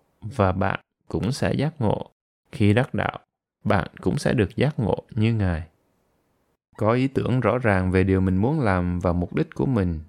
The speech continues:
điều đó là rất quan trọng. Còn cứ mơ mơ hồ hồ,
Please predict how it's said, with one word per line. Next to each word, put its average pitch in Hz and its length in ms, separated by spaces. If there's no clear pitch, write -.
điều 98 260
đó 98 320
là 95 240
rất 135 180
quan 127 240
trọng. - 240
Còn 107 220
cứ 151 160
mơ 160 180
mơ 147 380
hồ 104 140
hồ, 92 400